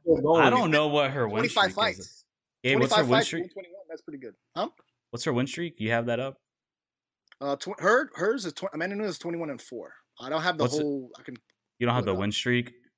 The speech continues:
Speaker 2: Here's what her win streak is. It's, it's
Speaker 3: Uh, da, da,
Speaker 2: big,
Speaker 3: da, da,
Speaker 2: though.
Speaker 3: da.
Speaker 2: She might be
Speaker 3: Let's pull up
Speaker 2: pushing
Speaker 3: the fights.
Speaker 2: towards the record.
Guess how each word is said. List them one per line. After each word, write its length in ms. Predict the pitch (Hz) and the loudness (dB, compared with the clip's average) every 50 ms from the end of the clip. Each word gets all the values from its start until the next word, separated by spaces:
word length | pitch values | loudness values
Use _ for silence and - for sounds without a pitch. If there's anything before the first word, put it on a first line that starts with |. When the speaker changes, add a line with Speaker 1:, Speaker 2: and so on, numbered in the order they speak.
| _ _ _ _ _ _ _ _ | _ _ _ _ _ _ _ _
Speaker 2:
Here's 200 | - 117 113 98 | -6 -4 -4 -4
what 100 | 113 101 | -4 -6
her 100 | 92 92 | -6 -6
win 140 | 87 92 95 92 | -6 -6 -6 -6
streak 260 | - - 82 80 - | -8 -10 -14 -12 -12
is. 140 | 82 82 92 | -12 -8 -6
It's, 480 | 98 104 - - - - - - - _ _ | -6 -6 -6 -6 -8 -8 -10 -12 -16 _ _
it's 140 | - 90 _ _ 139 | -20 -20 _ _ -14
Speaker 3:
Uh, 140 | 151 156 147 - | -14 -12 -12 -12
da, 80 | 147 | -14
da, 120 | - - - | -12 -8 -8
Speaker 2:
big, 140 | 92 87 | -8 -8
Speaker 3:
da, 0 | |
da, 140 | 76 73 73 | -8 -12 -14
Speaker 2:
though. 120 | 73 76 - | -14 -12 -10
Speaker 3:
da. 240 | 151 156 160 160 - | -8 -8 -8 -8 -6
Speaker 2:
She 120 | - 117 | -4 0
might 180 | 131 156 151 131 | 0 2 2 2
be 120 | 113 104 | 2 0
Speaker 3:
Let's 40 | 98 | -2
pull 180 | - - 117 156 | 0 0 0 0
up 60 | - | 0
Speaker 2:
pushing 260 | 127 107 101 98 92 | -2 -2 -2 -2 -6
Speaker 3:
the 60 | - | -8
fights. 120 | 139 127 - | -10 -6 -4
Speaker 2:
towards 220 | 110 98 90 - | -4 -4 -4 -6
the 100 | 98 90 | -6 -4
record. 480 | 90 95 - - - 85 82 80 80 | -2 -2 -2 -2 -4 -10 -12 -12 -14